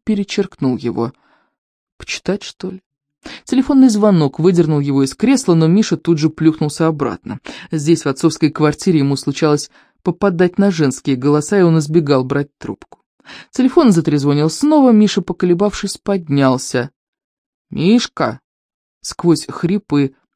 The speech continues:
клокотанье прорезался отцовский голос. «Где тебя носит? Мама сказала, ты с утра ко мне уехал. Алло!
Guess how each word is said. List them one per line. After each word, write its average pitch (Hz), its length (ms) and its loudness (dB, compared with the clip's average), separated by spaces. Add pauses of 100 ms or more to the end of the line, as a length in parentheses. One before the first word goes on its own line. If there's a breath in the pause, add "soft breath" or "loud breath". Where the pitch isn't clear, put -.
(120)
клокотанье 185 720 2
прорезался 160 760 0
отцовский 165 520 -6
голос. 143 340 -2
«Где 175 200 0
тебя 208 160 2
носит? 196 400 2
Мама 226 220 4
сказала, 175 380 2
ты 185 100 -6
с - 80 -6
утра 233 200 -2
ко 175 140 0
мне 160 160 2
уехал. 143 460 -2
Алло! 214 400 4